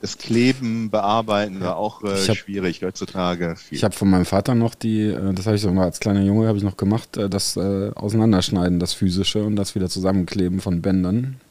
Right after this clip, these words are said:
Speaker 2: Ja. Mhm.
Speaker 1: Das dann eben,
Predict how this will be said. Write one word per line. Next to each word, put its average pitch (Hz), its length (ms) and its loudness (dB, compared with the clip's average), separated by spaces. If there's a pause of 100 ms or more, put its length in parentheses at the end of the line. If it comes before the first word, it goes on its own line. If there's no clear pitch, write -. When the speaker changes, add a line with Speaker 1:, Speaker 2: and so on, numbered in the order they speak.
(1160)
Speaker 2:
Ja. 98 140 4 (1120)
Mhm. 117 320 4 (100)
Speaker 1:
Das - 220 2
dann 101 200 2
eben, 175 400 2